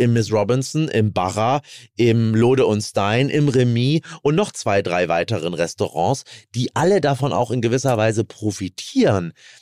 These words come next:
von der Arbeit, die wir gemacht haben am Anfang. Aber dieses Teilen ist super wichtig, dass im Prinzip die ganze Stadt auch oder, oder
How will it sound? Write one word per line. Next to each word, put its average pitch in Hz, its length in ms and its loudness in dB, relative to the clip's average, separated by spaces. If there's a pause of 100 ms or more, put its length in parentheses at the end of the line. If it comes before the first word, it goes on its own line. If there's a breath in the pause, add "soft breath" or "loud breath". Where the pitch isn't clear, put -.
(160 loud breath)
von 113 200 -2
der 101 160 2
Arbeit, 185 340 0
die 185 120 -6
wir 190 100 2
gemacht 185 380 0
haben 180 320 0
am 131 80 0
Anfang. 220 600 0 (280 loud breath)
Aber 165 260 0
dieses 131 300 2
Teilen 175 500 2
ist 87 160 -6
super 101 320 -2
wichtig, 107 380 -2 (260 loud breath)
dass 131 220 -2
im 147 140 0
Prinzip 147 580 -2 (240 soft breath)
die 107 120 -10
ganze 175 380 -2
Stadt - 320 -4
auch 78 140 0
oder, 90 260 0
oder 92 220 -2